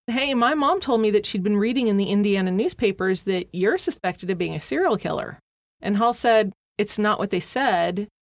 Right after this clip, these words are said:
And Keene's response was, "Hey, relax, it doesn't matter what you did. Look at all these crazy people in here. Whatever you did, you did for your own reasons." And Keene said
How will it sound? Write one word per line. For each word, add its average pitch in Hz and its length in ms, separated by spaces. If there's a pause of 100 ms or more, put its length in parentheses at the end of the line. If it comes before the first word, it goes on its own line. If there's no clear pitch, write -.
(180)
And 202 320
Keene's 311 300
response 190 520
was, 196 400 (200)
"Hey, 370 160
relax, 339 540
it 233 60
doesn't 269 240
matter 294 240
what 277 240
you 269 80
did. 190 500 (340)
Look 302 140
at 427 60
all 415 140
these 349 160
crazy 254 340
people 220 360
in 214 120
here. 196 280
Whatever 277 280
you 311 120
did, 339 280
you 240 120
did 214 180
for 226 120
your 214 160
own 202 140
reasons." 175 560 (200)
And 214 160
Keene 214 260
said 202 420